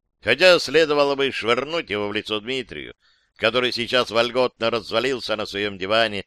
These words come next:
и с интересом смотрел на меня, словно энтомолог,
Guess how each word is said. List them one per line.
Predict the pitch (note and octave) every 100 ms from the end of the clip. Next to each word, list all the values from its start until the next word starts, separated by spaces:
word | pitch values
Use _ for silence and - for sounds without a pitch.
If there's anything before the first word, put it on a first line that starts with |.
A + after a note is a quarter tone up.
| _ _ _ _
и | G2+
с | A2
интересом | C3 C#3+ F3+ F#3 D#3 D#3+
смотрел | - A#2 C3 B2+ C#3 C3+
на | A#2+
меня, | A#2+ A2 E2+ A#1 - _ _ _
словно | - B2 A#2+
энтомолог, | A2 A#2 A#2+ A#2+ B2 A#2 F#2 D#2